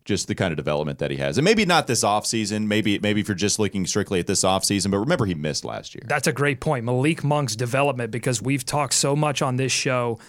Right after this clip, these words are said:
Speaker 2: about how so much of what you're going to see from Malik Monk in the coming seasons, everybody wants to talk about player development, and they put that so much on the coach and the coaching staff and the G League, or the,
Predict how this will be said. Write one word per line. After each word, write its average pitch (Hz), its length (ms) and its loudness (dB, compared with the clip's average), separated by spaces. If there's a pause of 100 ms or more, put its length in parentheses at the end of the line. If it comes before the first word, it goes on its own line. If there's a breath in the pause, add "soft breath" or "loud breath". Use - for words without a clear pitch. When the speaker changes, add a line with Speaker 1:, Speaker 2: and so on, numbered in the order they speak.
(200 loud breath)
Speaker 2:
about 135 400 2
how 131 500 0 (760 soft breath)
so 190 320 6
much 262 280 2
of 180 120 2
what 160 220 2
you're 151 140 2
going 151 260 2
to 147 80 -2
see 143 260 2
from 135 220 -2
Malik 127 420 -2
Monk 123 420 -2
in 131 120 -6
the 117 100 -2
coming 131 340 -2
seasons, 120 680 -2
everybody 359 280 2
wants 269 180 2
to 202 40 0
talk 175 200 2
about 156 160 0
player 139 320 0
development, 113 500 -4
and 113 100 -6
they 131 60 -2
put 190 240 -2
that 160 160 0
so 196 240 4
much 165 240 0
on 135 120 -2
the 123 60 -4
coach 156 380 0
and 120 80 -6
the 113 60 -6
coaching 147 340 -2
staff 156 380 -2
and 120 80 -6
the 107 40 -8
G 127 220 0
League, 151 380 -2
or 127 80 -4
the, 110 140 -8